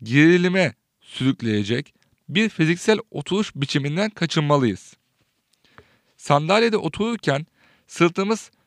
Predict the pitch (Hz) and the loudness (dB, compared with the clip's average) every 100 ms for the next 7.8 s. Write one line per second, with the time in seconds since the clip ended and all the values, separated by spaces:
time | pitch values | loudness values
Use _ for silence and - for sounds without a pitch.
0 | _ - 165 175 202 190 190 180 156 - | _ 0 0 2 4 4 4 4 2 2
1 | 151 151 151 104 - _ _ _ _ _ | 2 4 2 0 -6 _ _ _ _ _
2 | _ _ 131 175 202 - _ 196 220 196 | _ _ 2 4 2 -4 _ 4 4 2
3 | 214 208 170 110 107 104 139 _ _ _ | 2 2 0 -2 -2 -2 -6 _ _ _
4 | _ _ - 156 185 233 196 143 139 120 | _ _ -2 -2 0 -4 -4 -4 -4 -4
5 | 98 98 127 _ _ _ _ 143 196 214 | -6 -6 -8 _ _ _ _ 0 0 4
6 | 202 - 147 170 220 226 156 - 110 117 | 2 0 -2 -2 0 0 -2 -4 -4 -4
7 | - _ _ _ _ 190 196 170 | -6 _ _ _ _ 2 4 4